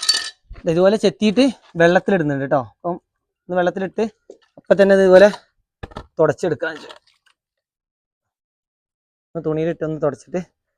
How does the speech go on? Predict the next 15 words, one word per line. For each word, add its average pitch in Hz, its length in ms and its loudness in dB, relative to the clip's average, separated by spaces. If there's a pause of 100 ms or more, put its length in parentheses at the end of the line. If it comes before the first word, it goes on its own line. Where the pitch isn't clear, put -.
(180)
ഇനി 156 120 -4
നമ്മൾ 170 180 -4
ചെത്തിയിടാൻ 180 400 -2
വേണ്ടിയിട്ട് 170 320 -4
മാറ്റി 147 240 -4
വെക്കാണ്. 127 260 -8 (800)
ഇതുപോലെ 147 220 -4
ഒന്ന് 165 120 -6 (420)
തുണിയിലിട്ട് 151 320 -6
ഇതാ 139 100 -8 (800)
തുടച്ച് 127 220 -10
വെക്കുക. 120 200 -18 (520)
ആവുന്ന 175 300 -6
ഒന്ന് 202 160 -4
വെള്ളത്തിലിട്ടൊന്ന് 180 480 -6